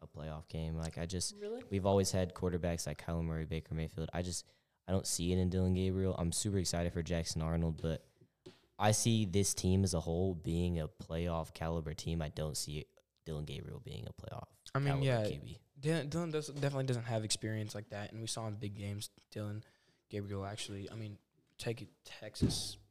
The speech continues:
Speaker 3: game last year, for example. It was just a blowout. Dylan Gabriel definitely doesn't have that big game experience as a lot of other quarterbacks that we see in college football nowadays.
Speaker 1: Yeah.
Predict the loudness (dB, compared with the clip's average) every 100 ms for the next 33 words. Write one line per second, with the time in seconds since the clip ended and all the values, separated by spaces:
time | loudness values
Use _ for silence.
0 | -12 -8 -8 -8 -8 -8 -10 -12 -12 -12
1 | -12 -14 -16 -20 _ -8 -6 -6 -6 -4
2 | -4 -2 -4 -8 -16 -20 _ _ -2 2
3 | 4 4 4 2 2 0 -2 -2 4 4
4 | 6 2 0 12 12 12 10 2 -2 0
5 | -2 -2 -6 -8 -8 -10 -14 -20 _ _
6 | 4 4 4 2 2 2 0 -4 -4 -4
7 | 0 0 0 -4 -4 -4 -2 -4 -4 -6
8 | -10 -18 -16 -10 -6 -4 -6 -12 _ _
9 | _ -20 -20 -20